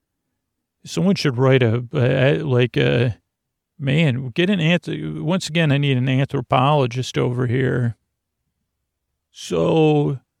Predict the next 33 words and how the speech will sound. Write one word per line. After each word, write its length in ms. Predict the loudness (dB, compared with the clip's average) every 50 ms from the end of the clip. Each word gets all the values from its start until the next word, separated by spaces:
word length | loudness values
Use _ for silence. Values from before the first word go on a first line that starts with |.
| _ _ _ _ _ _ _ _ _ _ _
well, 160 | -6 -6 -6
all 240 | -4 -2 0 0 0
I 140 | 0 0 0
could 140 | -2 -2 -2
say 160 | 0 0 0
is 140 | 0 0 0
the 60 | 0
Lady 260 | 2 2 2 2 2
Marple 520 | 0 2 2 2 2 2 _ -2 -4 0 2
loved, 400 | 2 4 4 2 0 -2 -8 -8
uh, 40 | -6 -6 -8 -8 -8 -6 -4
it, 220 | -4 -4 -4 -8 -14 _ -12
not 320 | -8 -4 -2 0 0 2
all 180 | 4 4 4 2
the 100 | 0 -2
time, 460 | -2 -4 -6 -4 -4 -4 -4 -4 -2
but 180 | -2 -2 -2
that 180 | -4 -2 -2 0
was 160 | 0 0 0
one 140 | -2 -2 0
of 60 | 0
her 120 | 0 0 0
hobbies, 480 | 2 0 0 0 -2 -4 -6 -6 -6
was 180 | -6 -6 -6 -6 _ _ _
g-, 200 | -6 -6 -6 -6
she 200 | -6 -4 -4 -2
called 300 | 0 0 2 2 2 0
it 100 | -2 0
gumballing 880 | 2 4 4 4 2 2 0 0 0 -2 -2 -4 -4 -4 -2 -4 -4 -6 _ _ _
with 240 | 0 0 0 0 0
a 80 | -4
no 400 | -4 -4 -2 0 2 2 2 2
G. 760 | 0 -4 -6 -4 0 2 2 2 2 2 0 -2 -4 -6 -8